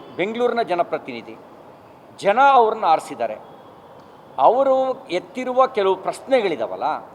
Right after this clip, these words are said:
ಆ ಪ್ರಶ್ನೆಗೆ ಉತ್ತರ ಕೊಡಿ. ಅವ್ರೇನು ಹೇಳ್ತಾ ಇದ್ದಾರೆ? ನ್-, ಇಲ್ಲಿಗೂ ಮತ್ತು ಬೇರೆ ರಾಜ್ಯಗಳಲ್ಲಿ ಮಾಡಿರುವಂಥ ಟೆನಾಲ್ಗೂ ಅಜಗಜಾಂತರ ದರದ ವ್ಯತ್ಯಾಸ ಇದೆ ಅನ್ನೋ ಪ್ರಶ್ನೆನ ಎತ್ತಿದ್ದಾರೆ.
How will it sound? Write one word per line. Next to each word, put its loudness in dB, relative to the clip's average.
ಆ 4
ಪ್ರಶ್ನೆಗೆ -4
ಉತ್ತರ 0
ಕೊಡಿ. -10
ಅವ್ರೇನು 2
ಹೇಳ್ತಾ -4
ಇದ್ದಾರೆ? -6
ನ್-, -10
ಇಲ್ಲಿಗೂ -8
ಮತ್ತು 2
ಬೇರೆ 8
ರಾಜ್ಯಗಳಲ್ಲಿ 2
ಮಾಡಿರುವಂಥ -4
ಟೆನಾಲ್ಗೂ -4
ಅಜಗಜಾಂತರ 4
ದರದ 6
ವ್ಯತ್ಯಾಸ 0
ಇದೆ -6
ಅನ್ನೋ -8
ಪ್ರಶ್ನೆನ -12
ಎತ್ತಿದ್ದಾರೆ. -8